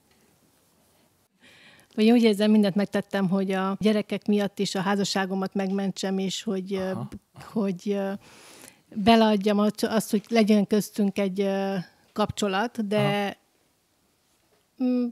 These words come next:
Speaker 1: kudarcba mentem minden zsákutcába. Most tudom, hogy nagyon divatos ez a narcisztikus szó, de valamilyen szinten úgy érzem, hogy egy ilyen párom van,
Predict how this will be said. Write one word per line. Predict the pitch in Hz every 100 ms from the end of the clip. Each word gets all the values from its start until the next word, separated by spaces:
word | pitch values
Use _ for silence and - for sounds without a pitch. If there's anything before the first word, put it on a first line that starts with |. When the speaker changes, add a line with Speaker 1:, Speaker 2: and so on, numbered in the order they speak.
| -
Speaker 1:
kudarcba | 247 208 190 180 185
mentem | 185 190 - 196
minden | 196 190 190 190 -
zsákutcába. | 202 180 - 190 214 196 202
Most | 190 - - - _ _ _ _
tudom, | - 220
hogy | 202 190 - _ _ _ _ 254 220
nagyon | 220 220 202
divatos | 202 196 190
ez | 202
a |
narcisztikus | 196 202 202 190 - - 190
szó, | - 208
de | 202 202 196 196 196 196 _ _ -
valamilyen | 240 220 208 202 202
szinten | - 208 202 202 196 202 _ -
úgy | 226 196
érzem, | 190 196 196 190
hogy | 190 190 _ _ _ _ -
egy | 220
ilyen | 196 196 180
párom | 190 185 190 180 -
van, | 208 202 175 175